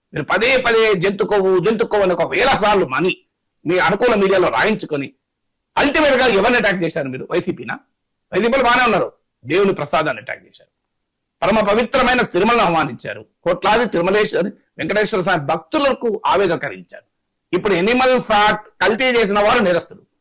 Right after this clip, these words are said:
కల్తీ, జరగని కల్తీ గురించి జరిగిందని చెప్పిన వాళ్ళు మన నేరస్తులు కారా? మరి ఎనిమల్ ఫ్యాట్ కలిసింది అని టెన్ పర్సెంట్ అన్నాడు చంద్రబాబు నాయుడు, అనలే కదా, కలిసిందని చెప్పేసి హండ్రెడ్ పర్సెంట్ అని చెప్పాడు కదా. ఇప్పుడు మరి దీనికి,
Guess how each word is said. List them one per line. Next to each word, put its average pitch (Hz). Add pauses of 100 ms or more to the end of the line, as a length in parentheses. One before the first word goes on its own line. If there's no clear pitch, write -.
(340)
కల్తీ, 226
జరగని 233
కల్తీ 262
గురించి 240
జరిగిందని 208
చెప్పిన 190
వాళ్ళు 180
మన 156
నేరస్తులు 156
కారా? 127 (960)
మరి 160
ఎనిమల్ 196
ఫ్యాట్ 208
కలిసింది 202
అని 180
టెన్ 175
పర్సెంట్ 196
అన్నాడు 170
చంద్రబాబు 170
నాయుడు, 160
అనలే 156
కదా, 156 (540)
కలిసిందని 214
చెప్పేసి 208
హండ్రెడ్ 247
పర్సెంట్ 190
అని 151
చెప్పాడు 107
కదా. - (640)
ఇప్పుడు 202
మరి 185
దీనికి, 185